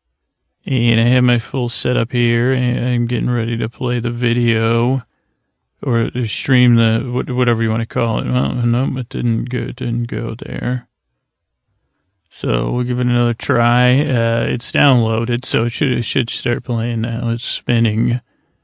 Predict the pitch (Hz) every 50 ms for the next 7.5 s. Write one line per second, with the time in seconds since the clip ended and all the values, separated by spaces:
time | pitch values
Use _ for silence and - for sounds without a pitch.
0 | _ _ _ _ _ _ _ - 139 139 135 - - 151 151 147 156 170 170 151
1 | - 170 151 123 - 156 139 131 113 - - 143 135 - - 151 135 - - -
2 | - - 143 147 147 151 151 151 147 - - 147 131 131 131 131 131 131 127 123
3 | 127 123 - - 131 117 113 107 110 117 113 113 113 120 120 117 120 120 120 123
4 | 123 139 135 156 147 165 147 135 127 - 131 131 - 131 127 127 131 135 147 147
5 | 143 143 135 127 - 135 131 123 123 120 113 - - - 123 117 107 113 117 117
6 | 120 120 113 - - 123 113 120 117 104 - 127 123 117 113 - - - 127 120
7 | 113 113 113 110 110 110 113 113 117 117